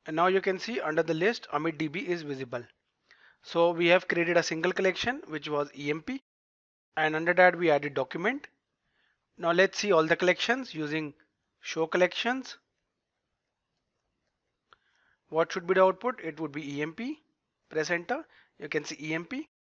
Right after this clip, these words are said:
So in this way, you can easily create databases. We created Amit D B. With that, under Amit D B, we added E M P. E M P is the collection. Under E M P, we added documents.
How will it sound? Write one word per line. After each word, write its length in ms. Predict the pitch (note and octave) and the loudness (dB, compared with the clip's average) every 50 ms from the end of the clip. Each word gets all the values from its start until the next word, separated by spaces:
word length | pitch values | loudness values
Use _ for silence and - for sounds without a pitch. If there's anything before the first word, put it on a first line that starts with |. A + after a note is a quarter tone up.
| _ _ _ _ _ _ _ _ _ _ _ _ _ | _ _ _ _ _ _ _ _ _ _ _ _ _
So 160 | - - - G3 | -10 -4 -2 -2
in 80 | G3 | 0
this 220 | F#3+ A3+ A3 - - | 0 0 0 0 -2
way, 120 | A3+ A3+ | -2 0
you 120 | G3+ G3 | 0 0
can 200 | F3+ G3 G3+ G3+ | 2 2 2 2
easily 280 | G3 F#3+ F3+ F3 G3 A3 | 2 -2 -2 -4 -6 -6
create 260 | - F#3+ F3+ F3+ E3 | -2 2 2 2 2
databases. 520 | D3+ D3+ D3+ D#3+ D#3+ E3+ D#3+ - A3+ A3 F#3 | 4 2 2 2 0 0 -4 -6 -6 -8 -4
We 160 | E3 F3 E3+ | -4 -4 -4
created 320 | E3 E3+ E3 D#3+ D3+ D#3 | -2 -2 -2 0 0 0
Amit 260 | D3+ C#3+ D3 E3 D#3+ | -2 -2 -4 -4 -4
D 80 | D#3 F3 | -4 -6
B. 200 | E3+ G#3 B3 C4+ _ _ _ _ _ - | -6 -6 -10 -10 _ _ _ _ _ -6
With 200 | D#3 D#3+ D#3 D3+ | -6 -2 4 8
that, 300 | E3+ E3 E3+ F3 E3+ - - | 10 10 12 10 8 6 0
under 240 | D3+ E3+ F3+ F#3 G3+ | -2 0 4 6 6
Amit 260 | G3 F3+ F3+ F#3 E3+ | 6 6 4 0 0
D 120 | E3 F3 D#3+ | -2 -2 -2
B, 120 | E3 F3+ | -4 -4
we 160 | E3 E3 D#3+ | 0 2 4
added 320 | D3+ C#3+ C#3 C#3+ D3 D3 - _ - | 4 4 4 2 0 -2 -2 _ -10
E 120 | D#3+ D#3 D#3 | -4 -2 -2
M 120 | D#3+ E3+ | -2 -4
P. 240 | D#3 - A#3 C#4 G#4 - _ | -6 -10 -10 -10 -12 -14 _
E 140 | - D#3+ D#3 | -10 -8 -6
M 120 | D#3 D#3 D3+ | -6 -6 -6
P 100 | D#3+ D3+ | -8 -8
is 60 | C#3+ | -6
the 100 | D3 - | -4 -2
collection. 460 | - C#3+ C#3 - - - G#3+ A#3+ C4+ _ _ _ _ _ _ _ _ _ _ | 0 0 0 0 0 0 0 0 0 _ _ _ _ _ _ _ _ _ _
Under 260 | - - E3+ F#3 G3+ F#3 | -4 0 4 4 4 4
E 120 | F3+ E3+ | 4 2
M 100 | E3 D#3+ | 0 -2
P, 160 | D3+ G3 G#3+ | -4 -6 -6
we 180 | F#3+ F#3 F3 E3 | -2 0 4 4
added 360 | D3 C#3 C3+ D#3+ G3 G3+ E3 | 4 4 2 0 0 0 2
documents. 680 | E3+ D#3+ - - D3 C3+ B2+ A#2+ A#2+ - - - - | 2 2 2 0 -6 -8 -10 -12 -14 -18 -20 -20 -20